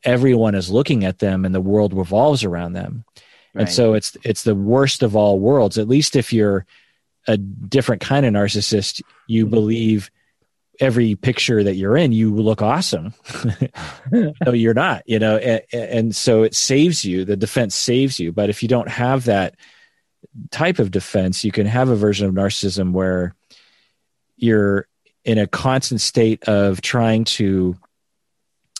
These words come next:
Speaker 1: uh, you're, you're very focused on the self, and you're convinced everyone is looking at you, and you're in a constant state of trying to manage that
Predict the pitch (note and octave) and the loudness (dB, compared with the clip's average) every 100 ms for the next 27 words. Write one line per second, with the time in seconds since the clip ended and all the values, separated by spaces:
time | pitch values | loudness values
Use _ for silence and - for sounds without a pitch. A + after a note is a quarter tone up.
0 | - _ _ _ _ - G2 F2+ F2 - | -20 _ _ _ _ -10 -6 -6 -8 0
1 | A#2+ A#2+ A2+ G#2+ C3 C#3 - A#2+ A2+ A2+ | 0 2 2 4 2 4 2 0 0 0
2 | G2+ - G#2 F2+ F#2 - _ _ _ _ | 0 0 0 0 -4 -8 _ _ _ _
3 | _ A#2 G#2 G2+ G2 F#2+ - _ _ A2+ | _ 0 2 2 -2 -4 -12 _ _ 2
4 | G#2+ G2+ - - A2 G2+ B2+ - A2+ G#2+ | 2 2 -2 -2 0 2 0 2 2 2
5 | G#2 G2+ F2+ F2+ A#2+ B2 G2+ F2 - F2 | 2 0 -2 0 0 0 -2 -4 -4 -6
6 | E2+ F#2 - _ _ _ _ _ _ _ | -6 -8 -14 _ _ _ _ _ _ _
7 | - B2+ B2 A#2 G#2+ G#2 G#2+ _ _ _ | -2 2 2 2 2 -2 -8 _ _ _
8 | _ _ A2+ A2+ A2 G#2+ G#2+ A2+ G#2 - | _ _ 2 4 4 2 0 -2 -2 -2
9 | B2+ B2+ - A#2+ G#2+ F2+ A#2 G#2+ G2+ F#2+ | -2 -2 0 2 2 0 0 2 2 0
10 | G2 A2 A#2+ C3 G#2 F#2 F2 F#2 - | 2 2 2 0 -2 -4 -8 -8 -16